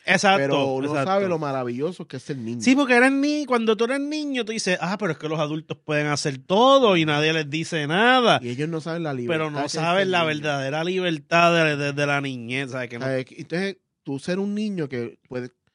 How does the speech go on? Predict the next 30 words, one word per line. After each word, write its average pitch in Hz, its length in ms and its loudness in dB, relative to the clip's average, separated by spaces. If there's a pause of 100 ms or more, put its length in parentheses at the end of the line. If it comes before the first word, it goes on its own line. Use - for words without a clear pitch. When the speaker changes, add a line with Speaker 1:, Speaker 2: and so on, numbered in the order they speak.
(160)
Speaker 2:
la 127 120 -10
infancia 139 480 -8
es 180 60 -6
una, 190 220 -8
una 175 280 -8
chulería 160 720 -4 (360)
en 131 140 -8
la 127 100 -2
cual, 123 220 -6
pues, 123 420 -8
eh, 113 300 -6
descubres 143 560 -8
cosas, 143 600 -6 (320)
este, 117 760 -6
tu 117 200 -8
mente 123 380 -8
fantasea 143 640 -10
con 139 200 -12
cosas 139 420 -8
y 110 80 -10
nada 123 320 -10
sexual 123 480 -10
ni 123 80 -8
nada 123 220 -10
de 131 40 -6
esto, 120 220 -12
todo 127 240 -10
es, 131 60 -10 (180)
eh, 127 400 -10 (480)
eh, 127 480 -6